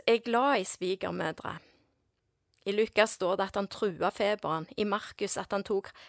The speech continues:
henne i hånden og reiste henne opp. For et besøk, for en gjest, for en venn! Svigermor går fra å være febersjuk og sengeliggende til straks å stå opp og tjene Jesus.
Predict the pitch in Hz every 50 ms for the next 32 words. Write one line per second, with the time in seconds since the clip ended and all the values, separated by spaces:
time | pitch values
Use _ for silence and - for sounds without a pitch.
0 | - - 226 202 202 208 208 208 190 208 214 226 254 262 214 185 180 - 175 160
1 | 165 160 180 - - - 220 - - 233 - - _ - - - _ _ _ _
2 | _ - - - - - - - - - 277 277 277 277 - _ - 262 - -
3 | - - 269 277 302 294 233 - - - - 233 226 247 247 247 233 294 403 -
4 | - - - - - - - - _ _ _ _ - - 262 262 294 285 262 233
5 | 262 311 466 466 202 160 - _ _ _ _ _ _ - - - - - - -
6 | - - 220 277 302 339 349 - 330 254 240 233 240 233 - 240 269 294 - -
7 | 233 226 220 214 208 214 - - 269 277 302 302 294 294 294 - - 294 294 302
8 | 262 - - - - - 196 196 - 277 269 247 247 269 277 277 285 - 277 285
9 | 285 285 285 285 - - - - - - - - 226 233 - - - - - -
10 | 269 311 330 - - - - 240 240 - - - - - - 285 - - - -
11 | 233 226 - - - 226 196 170 156 151 151 160 202 240 254 - - _ _ _
12 | _ - 202 214 247 277 277 - - - - 175 - - - -